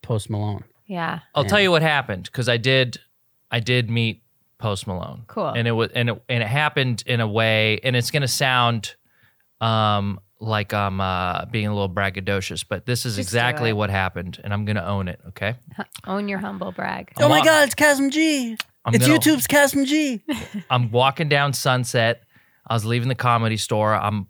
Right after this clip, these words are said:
Speaker 3: I'm walking down Sunset towards the parking lot, towards my car.
Speaker 1: What were you doing at the Comedy Store, babe?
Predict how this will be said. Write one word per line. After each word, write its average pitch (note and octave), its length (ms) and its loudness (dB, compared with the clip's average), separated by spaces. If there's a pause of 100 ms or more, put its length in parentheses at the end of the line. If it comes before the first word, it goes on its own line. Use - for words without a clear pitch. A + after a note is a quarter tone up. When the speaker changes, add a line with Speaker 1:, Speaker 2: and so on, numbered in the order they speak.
(140)
Speaker 3:
I'm G2+ 280 -2
walking A2 380 0
down A#2 240 0
Sunset G#2+ 580 -2 (460)
towards A#2 300 -4
the G#2+ 60 -6
parking A2+ 320 -2
lot, G#2+ 200 -4
towards G#2+ 280 -6
my G#2 120 -4
car. G2+ 480 -2
Speaker 1:
What C#3+ 80 2
were D#3+ 80 4
you D#3 80 2
doing D#3 140 2
at C#3+ 80 -2
the C#3+ 60 -8
Comedy G#3 280 -4
Store, - 220 -8
babe? G#2+ 180 -4